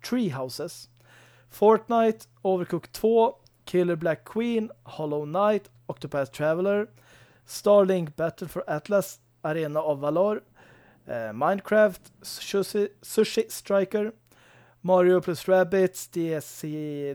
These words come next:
D-, Donkey Kong expansion, bla bla. Dragon Ball Fighter Z,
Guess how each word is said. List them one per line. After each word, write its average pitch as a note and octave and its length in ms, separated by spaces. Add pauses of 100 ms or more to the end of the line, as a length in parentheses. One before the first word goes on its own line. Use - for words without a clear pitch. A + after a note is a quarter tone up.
D-, D#3+ 380
Donkey D#3 300
Kong E3+ 180
expansion, G3 460 (120)
bla - 100
bla. A2+ 180 (640)
Dragon G3 320
Ball F#3+ 200
Fighter F3+ 320
Z, G3 540